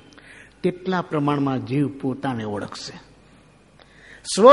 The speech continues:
આત્માને ઓળખવા માટેનું એક જ માધ્યમ છે કે તું આત્મત્વ પ્રાપ્ત પુરુષને ઓળખ. જેથી પુરુષ ઓળખાશે, તેથી તને તેનો આત્મા ઓળખાશે. અને જ્યાં સુધી તને કોઈ આત્મત્વ પ્રાપ્ત પુરુષનું ઓળખાણ થયું નથી,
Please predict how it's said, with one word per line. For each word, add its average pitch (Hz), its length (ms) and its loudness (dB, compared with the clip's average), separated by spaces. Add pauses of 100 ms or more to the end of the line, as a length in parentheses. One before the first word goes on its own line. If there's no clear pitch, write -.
(160)
આત્માને 277 480 8
ઓળખવા 277 520 10
માટેનું 262 500 8
એક 262 200 12
જ 359 140 8
માધ્યમ 247 500 10
છે 202 180 8 (520)
કે 185 60 2
તું 196 300 6
આત્મત્વ 214 520 4
પ્રાપ્ત 185 440 2
પુરુષને 180 540 2
ઓળખ. 120 380 -2 (1500)
જેથી 285 420 8
પુરુષ 349 440 8
ઓળખાશે, 262 640 8
તેથી 214 460 0
તને 175 240 0
તેનો 151 220 -2
આત્મા 160 420 -2
ઓળખાશે. 151 560 -4 (360)
અને 170 160 0
જ્યાં 202 320 4
સુધી 240 280 4
તને 240 220 4
કોઈ 226 200 10
આત્મત્વ 320 680 6
પ્રાપ્ત 254 400 6
પુરુષનું 262 560 6
ઓળખાણ 254 420 10
થયું 262 280 10
નથી, 196 320 4